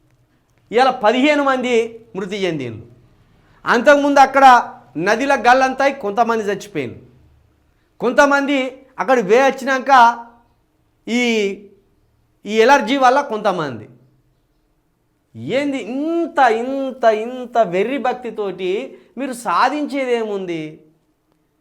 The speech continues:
రామ, రాముడి తలంబ్రాలు పంపినట్టు ఇంటికో చెంబెడు నీళ్ళు ఈ దేశ ప్రజలకు పంపినా బాగుండేది. దీనికి, దీన్ని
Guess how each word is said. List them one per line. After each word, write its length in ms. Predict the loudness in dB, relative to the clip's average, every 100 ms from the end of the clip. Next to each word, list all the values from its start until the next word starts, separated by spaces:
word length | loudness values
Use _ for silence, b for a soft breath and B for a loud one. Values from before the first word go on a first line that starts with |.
| _ _ _ _ _ _ _ _ _ _ _ _ _ _ _ _ _ _ _ _ _ _ _ _ _ _ _ _ _ _ _ -10
రామ, 260 | -2 2 4 4 4 0 -4 -8 -12 -16 -20 -20 -20 -10
రాముడి 420 | -4 -2 -2 -2
తలంబ్రాలు 560 | 2 2 4 4 4
పంపినట్టు 720 | 4 0 -2 -4 -4 -4 -4
ఇంటికో 380 | -4 -6 -6 -4
చెంబెడు 400 | -2 -2 2 2
నీళ్ళు 280 | 2 -2 -4
ఈ 80 | -2
దేశ 260 | 0 0
ప్రజలకు 300 | -2 -6 -6
పంపినా 320 | -4 -6 -8 -6
బాగుండేది. 580 | -4 -4 -8 -14 -20 -20 _ _ _ _ _ _ _ _ _ _ _ _ _ _ _ _ _ _ -12
దీనికి, 640 | -4 -4 -4 -4 -4 -4
దీన్ని 760 | -6 -4 -2 0 0 0 -4